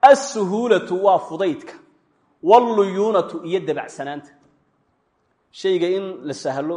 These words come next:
oo la dabciyo, uu noqdo wax iska dabacsan oo fudud, ayaa carabi ahaan taysiir la yidhaahdaa. Waayo.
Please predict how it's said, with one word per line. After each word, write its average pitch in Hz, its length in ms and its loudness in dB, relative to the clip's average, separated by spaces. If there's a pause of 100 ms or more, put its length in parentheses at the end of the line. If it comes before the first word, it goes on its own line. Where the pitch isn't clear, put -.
oo 170 400 -4
la 151 100 -2
dabciyo, 139 480 -6 (540)
uu 127 40 -20
noqdo 147 220 -6
wax 196 120 0
iska 180 200 -6
dabacsan 170 420 -2
oo 170 80 0
fudud, 127 260 -12 (360)
ayaa 143 240 2
carabi 147 260 0
ahaan 160 160 2
taysiir 143 380 -6
la 113 80 -14
yidhaahdaa. 104 340 -20 (1700)
Waayo. 156 300 4